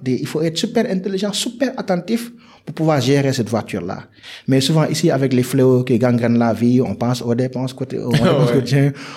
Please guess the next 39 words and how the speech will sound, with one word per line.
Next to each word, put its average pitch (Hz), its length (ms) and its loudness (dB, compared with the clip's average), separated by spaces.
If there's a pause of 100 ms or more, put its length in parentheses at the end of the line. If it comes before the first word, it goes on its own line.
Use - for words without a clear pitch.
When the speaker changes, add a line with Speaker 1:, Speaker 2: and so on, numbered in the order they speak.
Speaker 1:
on 123 120 2
pense 147 240 0
aux 139 100 2
vicissitudes 135 380 -2
de 139 40 0
la 139 220 2
vie, 139 220 -2
on 110 140 -6
pense 131 220 -4
aux 131 80 -6
problèmes. 151 440 -2 (440)
Donc, 170 340 2
avant 214 300 4
de 165 160 4
nous 156 180 4
rendre 165 300 2
compte 160 360 0
qu'il 123 220 2
y 123 40 4
a 143 160 0
un 123 80 2
mal 160 300 2
qui 160 100 -2
est 131 60 2
déjà 120 280 2
là, 147 380 0 (180)
l'irréparable 139 760 0
est 117 60 -8
déjà 107 220 -6
commis. 101 360 -4
Speaker 2:
Si, 113 200 -10
si. - 120 -16 (340)
Speaker 1:
Donc, 156 300 0
c'est 139 240 -2
toujours 151 400 2
une 123 120 0
question 127 240 0
de 113 80 -4
comportement. 101 760 -4